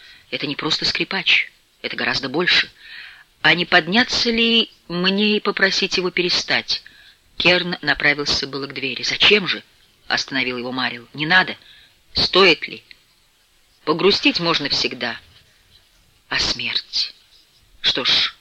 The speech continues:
она везде. Всё связано воедино». Они сидели и слушали.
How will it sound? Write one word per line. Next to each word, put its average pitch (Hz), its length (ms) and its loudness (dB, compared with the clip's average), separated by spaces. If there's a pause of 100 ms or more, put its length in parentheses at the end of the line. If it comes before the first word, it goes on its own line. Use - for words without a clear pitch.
(120)
она 127 200 -4
везде. 123 420 -4 (1000)
Всё 185 260 0
связано - 500 -2
воедино». 113 520 -10 (1000)
Они 185 220 4
сидели 208 420 6
и 214 60 4
слушали. 156 680 0